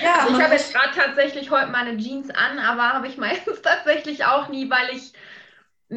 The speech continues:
Speaker 2: immer gerne mit Movement Breaks auch arbeite tatsächlich, also auch am P C, wenn ich jetzt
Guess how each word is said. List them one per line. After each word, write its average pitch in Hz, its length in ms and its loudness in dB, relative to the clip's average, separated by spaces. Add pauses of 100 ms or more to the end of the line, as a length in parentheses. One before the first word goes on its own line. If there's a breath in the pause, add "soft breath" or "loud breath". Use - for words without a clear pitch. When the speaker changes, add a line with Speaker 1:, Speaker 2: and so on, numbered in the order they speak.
(160)
Speaker 2:
immer 285 380 0
gerne 247 240 2
mit 240 160 -8
Movement 277 640 -4
Breaks 240 360 -4
auch - 260 -4
arbeite 240 640 -2
tatsächlich, 240 680 -8
also 220 220 -6
auch 220 180 -4
am 233 180 -6
P 262 200 -14
C, 269 260 -4
wenn 214 140 -2
ich 220 120 -10
jetzt 226 200 -12